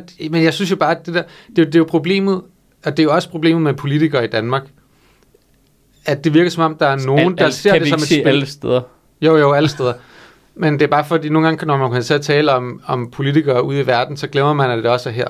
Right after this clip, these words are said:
Speaker 2: Ja.
Speaker 1: At, at for nogen bliver det for meget, og det lyder mærkeligt, når det kommer fra mig, for nogen bliver det for meget et regneark.
Speaker 2: <laughs>
Speaker 1: Øh, hvor at, at så, så, så flytter vi det her, her, og så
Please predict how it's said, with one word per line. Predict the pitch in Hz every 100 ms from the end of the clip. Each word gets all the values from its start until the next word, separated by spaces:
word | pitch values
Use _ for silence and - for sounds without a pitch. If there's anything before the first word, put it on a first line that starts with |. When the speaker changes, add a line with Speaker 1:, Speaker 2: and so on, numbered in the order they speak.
| - _ _ -
Speaker 2:
Ja. | - - _ _ _ _ _ -
Speaker 1:
At, | 147 147 -
at | 151 147 - - 226 196 _ _ _ _ _ -
for | -
nogen | 160 175 196
bliver | 185 165
det | 147
for | 147
meget, | 139 131 139 180 208 202 - _ _ _ _ _ _ _ _ - _ _ _ _
og | - 123
det |
lyder | 165 151
mærkeligt, | 147 147
når |
det | 139
kommer | 139 123
fra |
mig, | 123 131 143
for | 160
nogen | 185 196
bliver | 185
det | 151
for | 143
meget | 160 190
et |
regneark. | 147 190 190 143 123 -
Speaker 2:
<laughs> | - - - 151 - 147 - - - _ -
Speaker 1:
Øh, | 147 139 135 131 120 123 _ _ _ _ _ _ _ _ _ -
hvor | 160 165 156
at, | 143 - _
at | 156 147
så, | 180 156
så, | - 190
så | 151 - - 180
flytter | - 170 175
vi | 139
det | 175
her, | 175 165
her, | 151 165
og | - 147
så | -